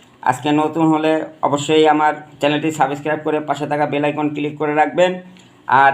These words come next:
এই বইটা হামশা টিভি এবং কালা জাদু গুনিন, এই দুইটা চ্যানেলে সম্পূর্ণ বইটা বিক্রি হবে। এবং আমার Facebook চ্যানেল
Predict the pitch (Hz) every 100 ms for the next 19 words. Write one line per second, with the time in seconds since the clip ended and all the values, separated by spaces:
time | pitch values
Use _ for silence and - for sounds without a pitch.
0 | 131 143 131 147 151 156 160 151 - -
1 | 147 156 151 147 147 143 160 160 - 139
2 | 147 147 139 147 147 151 147 139 156 160
3 | 113 87 - - _ _ _ _ _ _
4 | _ _ _ _ _ _ _ _ _ _
5 | 147 151 151 160 160 156 151 156 160 165
6 | - - - - 143 143 160 143 151 143
7 | 135 147 156 151 147 147 151 147 147 147
8 | 147 147 156 151 156 151